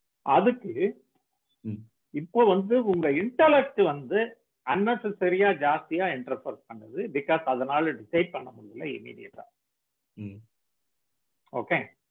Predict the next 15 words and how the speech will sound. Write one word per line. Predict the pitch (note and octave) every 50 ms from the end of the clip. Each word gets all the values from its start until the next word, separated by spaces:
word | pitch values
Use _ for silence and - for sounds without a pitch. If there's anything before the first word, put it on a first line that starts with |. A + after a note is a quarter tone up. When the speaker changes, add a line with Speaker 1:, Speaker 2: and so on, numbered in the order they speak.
| _ -
Speaker 1:
உதாரணத்துக்கு | D3+ C3+ D#3 D#3 D3+ D3 D3 A2+ G#2+ -
Speaker 2:
சரி. | - B3+
Speaker 1:
உங்க | A#3+ G3+ D#3
driver | D3 C3 C#3+ D#3 F3+ G3+ G#3 F#3+
டிரைவிங்கோட | F3 E3 D3 C#3+ C#3 A#2+ C3 C#3 D3 D3+ E3 D3+ C#3 B2+ B2 C3+ F3 F3+
சந்தேகப்படுறீங்க, | E3+ C#3 C3+ C3+ C#3+ C3+ B2 C3 C3 B2 B2 B2+ C#3 D#3+ - - _ _ _ -
சந்தேகப்படுறீங்கன்னா | - E3+ G3+ A#3 B3+ B3+ G#3+ A3 G#3 G#3 G3+ G3+ G3+ G#3+ G#3
உங்க | G3 F#3+ F#3 E3 E3
இன்டெலெக்ட் | F3 E3+ A3 A#3 A3+ G#3+ G3+ G#3 G#3
வந்து | G3+ G3 F3+ G#3 A3
ஏதாவது | G#3+ G3+ F3+ G3 G#3 G#3 G#3+ G#3 G3
இதாயிடுமோ | F#3 F3 D#3 G3+ G3 F#3+ G3 F#3+ F#3 F#3 F3+ F3+
அதாயிடுமோன்னு | E3+ F3+ F#3+ G3 G3 F#3+ F#3+ F3+ F#3+ F#3+ F#3 G3 G3 F3 F3 F3
அது, | E3 D3 D3+ F3+ F3+
அது | - D#3 D#3